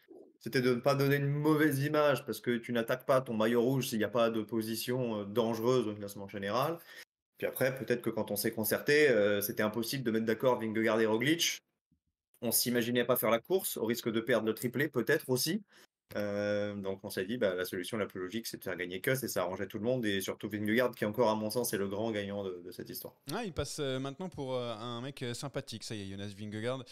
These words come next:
Speaker 2: euh, qui, euh, qui a du mal aussi à se faire, euh,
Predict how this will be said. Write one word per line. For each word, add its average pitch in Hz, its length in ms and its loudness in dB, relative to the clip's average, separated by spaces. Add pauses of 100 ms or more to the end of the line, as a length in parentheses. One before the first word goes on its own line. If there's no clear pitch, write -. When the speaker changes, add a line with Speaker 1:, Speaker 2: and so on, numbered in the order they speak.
(320)
Speaker 2:
euh, 101 460 -6
qui, 110 300 -8
euh, 98 440 -6
qui 120 100 -6
a 135 60 2
du 135 140 -2
mal 160 200 0
aussi 127 240 -4
à 127 60 -4
se - 80 -12
faire, 120 180 -4
euh, 110 240 0